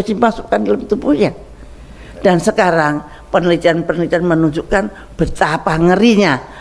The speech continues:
akibat dari booster yang mereka berikan. Baru hari Kamis kemarin, Pfizer dengan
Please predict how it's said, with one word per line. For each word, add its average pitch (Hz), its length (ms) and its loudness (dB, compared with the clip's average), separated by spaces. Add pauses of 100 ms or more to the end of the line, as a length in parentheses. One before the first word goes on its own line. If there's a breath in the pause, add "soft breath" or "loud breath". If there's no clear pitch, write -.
(120)
akibat 151 500 -2
dari 147 300 0 (320 loud breath)
booster 170 560 2
yang 135 180 0
mereka 135 240 -2
berikan. - 400 -6 (2250 loud breath)
Baru 214 320 4
hari 214 320 4
Kamis 220 560 -2
kemarin, 202 720 2 (1500)
Pfizer 196 680 0
dengan 175 640 0